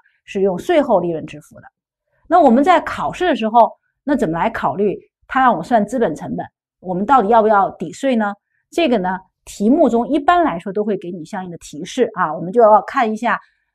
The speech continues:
它比如说告诉你按照金融工具的准则归类为什么，它如果告诉你归类为权益工具，那就不能够抵税了，就是税后利润支付的，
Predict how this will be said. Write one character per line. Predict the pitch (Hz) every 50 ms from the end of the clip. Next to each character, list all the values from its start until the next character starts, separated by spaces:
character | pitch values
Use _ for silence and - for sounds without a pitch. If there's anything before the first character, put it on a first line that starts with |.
| _ _
它 | - 226 214
比 | 202
如 | 185 185
说 | 202 196
告 | 220 208
诉 | 190
你 | 165
按 | 147 214
照 | 208 190
金 | 190 254 262
融 | 269 277
工 | 262 285 285
具 | 277 277
的 | 294
准 | - 196 165 160
则 | 170 180 202
归 | - 311 330 349
类 | 339 311 240
为 | 196 170 190
什 | - 185
么， | - - _ _
它 | 226 240
如 | 247
果 | 226 190
告 | - 180 165
诉 | 180 170
你 | 165
归 | - 262 269
类 | 262 240
为 | 214 202 190 202 208 208
权 | - 208 202 220
益 | 262 247
工 | 220 233 233 220
具， | 226 202 - -
那 | 190 185
就 | 170 165 - -
不 | - 196
能 | 180 170 160 160
够 | 170 170 165 - - _ _ _ _ _ _ _ _ _
抵 | - 156
税 | - - 202 170
了， | 156 - -
就 | - 208
是 | 196 180
税 | - - 190
后 | 170 160 143
利 | 143 156
润 | 135 _ _ -
支 | - 160
付 | - _ 123
的， | - _